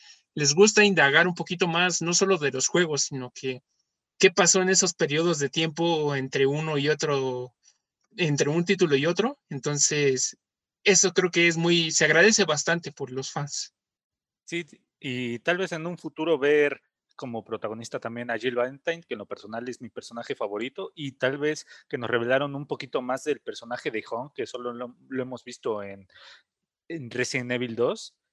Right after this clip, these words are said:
Speaker 2: y creo que hay muchas cosas, eh, este universo es bastante amplio para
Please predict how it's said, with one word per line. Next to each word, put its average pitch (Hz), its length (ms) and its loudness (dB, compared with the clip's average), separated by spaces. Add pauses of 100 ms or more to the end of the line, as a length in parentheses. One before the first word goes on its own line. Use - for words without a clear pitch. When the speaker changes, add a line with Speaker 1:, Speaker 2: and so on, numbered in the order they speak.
(100)
Speaker 2:
y 117 280 -8
creo 165 240 -8
que 156 260 2
hay 151 180 2
muchas 147 300 -6
cosas, 127 380 -2
eh, 120 240 -2
este 139 240 -6
universo 131 360 -4
es 135 80 -2
bastante 131 400 -4
amplio 127 320 -4
para 104 380 -4